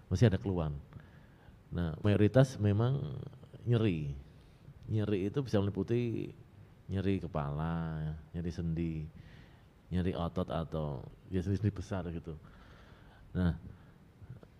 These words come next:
apabila seseorang itu tidak mengalami ke-, keluhan nyeri itu, si mereka ya nggak ini, nggak akan ke pusat-pusat kesehatan ya.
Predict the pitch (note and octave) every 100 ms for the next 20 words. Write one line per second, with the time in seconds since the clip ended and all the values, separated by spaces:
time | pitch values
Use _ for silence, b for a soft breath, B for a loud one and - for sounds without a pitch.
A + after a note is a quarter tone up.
0 | - - - - - - A#3 - - -
1 | - - - - G#2 G#2 A2+ A2 G#2 -
2 | F#2+ G#2+ G2 F2+ G#2 - G#2 A2 E2 A#1
3 | - E2+ G2 F#2+ F#2+ G2 G2 - - -
4 | - - - - - F2 - F2 F#2+ G2
5 | F#2 F#2 G2 - G#2 G#2+ G#2 A2 G#2+ F#2+
6 | F2 F2 - - F#2+ G2 F#2+ C3+ D3 F2+
7 | F2+ E2 - - - - G2+ C3+ G#2+ A2
8 | G2 D#2 F2+ - F#2+ F#2 F#2 F2+ E2+ D#2+
9 | C#2+ - - - - - - - G2 F2+
10 | F#2+ G2 G2 - F2+ F2+ A2 E2+ E2 G#2
11 | F2+ D#2+